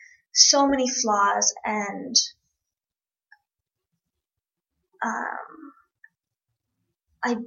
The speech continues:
I just can't seem to shake these bad habits." Um, but to know, like I said earlier, just to know that this perfect,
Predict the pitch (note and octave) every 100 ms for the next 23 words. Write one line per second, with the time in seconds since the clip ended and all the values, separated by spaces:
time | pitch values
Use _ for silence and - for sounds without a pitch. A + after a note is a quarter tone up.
0 | - A#3 G#3+ A3+ - - A#3+ G#3+ G#3+ -
1 | - - _ - - - C4+ C4 B3+ B3
2 | - - - A#3 A#3+ - - _ _ _
3 | _ A#3+ G#3 - G#3+ A#3 - A#2+ - -
4 | - - - _ _ _ _ _ _ -
5 | A#2+ A#2 - - - _ _ _ _ _
6 | _ _ _ _ _ _ _ _ _ C4
7 | - - C4 A#3+ A3+ A3 G#3+ A#3+ D4 E4+
8 | - _ _ C4 C#4+ C#4+ D4 C#4 - A#3+
9 | A#3 G#3 - - B3+ - - C#4 B3+ A#3+
10 | B3+ - A3+ G#3+ - - _ _ _ _
11 | _ - - A#3+ A#3+ A#3 A#3 - -